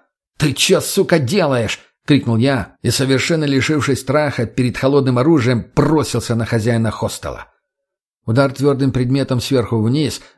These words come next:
в область переносицы сбил Степана с ног. Я же, потеряв равновесие, упал на него. На полу началась борьба, больше похожая на возню. Так как я находился сверху, то сразу же схватил руку с ножом и прижал её к полу,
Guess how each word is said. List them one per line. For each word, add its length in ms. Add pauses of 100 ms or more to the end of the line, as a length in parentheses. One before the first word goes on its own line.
в 60
область 400
переносицы 760
сбил 420
Степана 520
с 140
ног. 280 (460)
Я 240
же, 140
потеряв 480
равновесие, 680
упал 380
на 80
него. 380 (280)
На 140
полу 220
началась 420
борьба, 680
больше 340
похожая 480
на 140
возню. 520 (440)
Так 160
как 180
я 100
находился 520
сверху, 520 (240)
то 100
сразу 380
же 120
схватил 520
руку 400
с 100
ножом 440
и 80
прижал 440
её 160
к 140
полу, 460